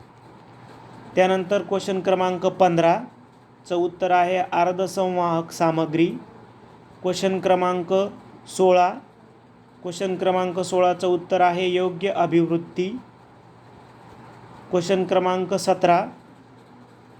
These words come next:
क्वेश्चन क्रमांक सतराचं उत्तर आहे पर्याय ए. क्वेश्चन क्रमांक अठराचं उत्तर आहे पर्याय सी.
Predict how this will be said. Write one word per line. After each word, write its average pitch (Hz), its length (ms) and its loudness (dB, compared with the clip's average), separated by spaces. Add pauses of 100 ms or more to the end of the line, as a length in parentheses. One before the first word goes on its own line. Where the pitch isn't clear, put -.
(180)
क्वेश्चन 185 320 0
क्रमांक 190 460 0
सतराचं 185 540 0
उत्तर 180 340 0
आहे 180 260 2
पर्याय 175 540 2
ए. 170 420 2 (2000)
क्वेश्चन 185 340 -2
क्रमांक 185 500 0
अठराचं 175 1040 -2
उत्तर 180 420 0
आहे 180 260 0
पर्याय 170 560 2
सी. 185 420 -4